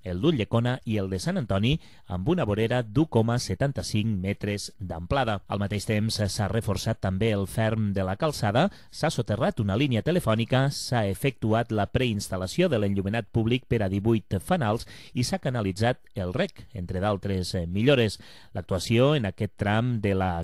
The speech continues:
carretera T B trenta-tres disset ha representat una substancial millora de la seguretat, eh, per als vianants. Aquesta actuació s'inclou en el procés de millora constant de la xarxa viària de la Diputació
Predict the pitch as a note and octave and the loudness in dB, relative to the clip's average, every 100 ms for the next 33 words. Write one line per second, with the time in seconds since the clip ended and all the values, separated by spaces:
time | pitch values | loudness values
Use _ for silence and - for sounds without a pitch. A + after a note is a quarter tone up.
0 | - F2 F2 G#2 G#2+ B2 - - G#2 G2+ | -6 -8 -4 0 2 0 0 -2 0 2
1 | G#2+ - A#2+ C3+ F2+ G2+ A2 G2 F#2+ - | 0 -2 -4 -2 -2 0 0 -2 -4 -2
2 | C3+ - F#2+ F#2+ - B2+ D3+ G#2 G2+ - | -2 -2 -2 -2 -2 -2 0 0 -2 -4
3 | - - G#2 G#2+ A2+ G#2 - E2+ E2+ G2+ | -20 -6 -2 -2 -2 -4 -4 -6 -4 -2
4 | G#2 G2 F#2 G#2+ A#2+ F#2+ F2+ E2+ F#2+ B2 | 0 0 2 4 4 2 -2 -2 -2 0
5 | - G2 G2 - F2 - F#2 E2 E2 E2+ | 0 0 -2 -4 -6 -4 -6 -4 -6 -6
6 | F2 G2+ C#3 A2 - - - - G2 G#2 | -4 2 2 2 -4 -14 -20 -8 -4 -2
7 | - F#2+ F2+ E2 A2 G#2+ A#2 A2 F#2 F2+ | -2 -4 -6 -2 2 2 2 0 -4 0
8 | G2 A2 C#3+ - - F#2+ G2 - F2+ - | 4 4 4 -2 -8 -2 0 0 -4 2
9 | B2 A#2 F#2+ F#2+ A#2+ C#3 - F2+ F2+ C#3 | 2 4 2 4 4 4 0 -2 0 2
10 | E3 F3+ F#2 E2+ E2+ D#3 E3+ D#3 F3+ C#3+ | 2 2 -2 -2 0 0 0 0 0 0
11 | F#2+ G#2 A#2+ A2+ G2+ G#2 F2+ F2 C#3+ F#3+ | 0 2 2 2 2 0 0 -2 0 2
12 | A#2+ A2+ | 4 4